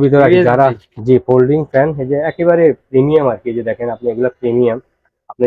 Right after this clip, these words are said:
Speaker 1: যে রেখেও ব্যবহার করতে পারবেন, প্লাস এই যে ফোল্ডিং সিস্টেম, ইউএসবি, রিচার্জেবল ইউএসবি।
Speaker 2: খুবই চমৎকার,
Speaker 1: জি,
Speaker 2: কিউট
Speaker 1: এই ফ্যানটার প্রাইস দিচ্ছি মাত্র
Speaker 2: হ্যাঁ।
Speaker 1: তিনশো নব্বই টাকা, মাত্র তিনশত নব্বই টাকা। তাই দেরি না করে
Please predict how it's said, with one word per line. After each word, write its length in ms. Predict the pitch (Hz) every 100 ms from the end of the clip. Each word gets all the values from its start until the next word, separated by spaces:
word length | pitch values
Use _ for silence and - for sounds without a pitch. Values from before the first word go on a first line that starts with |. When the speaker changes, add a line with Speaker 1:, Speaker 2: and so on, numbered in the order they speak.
| 123
Speaker 1:
যে 60 | 117
রেখেও 260 | 120 131 135
ব্যবহার 220 | 131 120 123
করতে 180 | 123 127
পারবেন, 200 | 127 135 131
প্লাস 160 | 123 117
এই 40 | 117
যে 40 | 113
ফোল্ডিং 320 | 113 117 131 131 131
সিস্টেম, 300 | 120 - 151 - _ _ _ _ _
ইউএসবি, 420 | 117 120 113 113 131 - 123
রিচার্জেবল 500 | 113 127 117 123 127 123
ইউএসবি। 340 | 117 104 98 87 _ _ -
Speaker 2:
খুবই 280 | 151 160 180 -
চমৎকার, 440 | 165 170 - 160
Speaker 1:
জি, 60 | 143
Speaker 2:
কিউট 280 | 151 156 175 - 160
Speaker 1:
এই 60 | 127
ফ্যানটার 280 | 143 143 156
প্রাইস 160 | 147 147
দিচ্ছি 180 | 151 - 147
মাত্র 180 | 131 127
Speaker 2:
হ্যাঁ। 100 | 123
Speaker 1:
তিনশো 240 | 127 110 127
নব্বই 220 | 120 110 104
টাকা, 200 | 90 92 _ _ _ _ _ _ _ _ _ _ -
মাত্র 300 | 170 - 139 143
তিনশত 420 | 139 135 - 143 170 190 151 131
নব্বই 320 | 123 123 156 151
টাকা। 200 | 123 107 90
তাই 120 | 113 113
দেরি 180 | 139 147 139
না 40 | 131
করে 160 | 131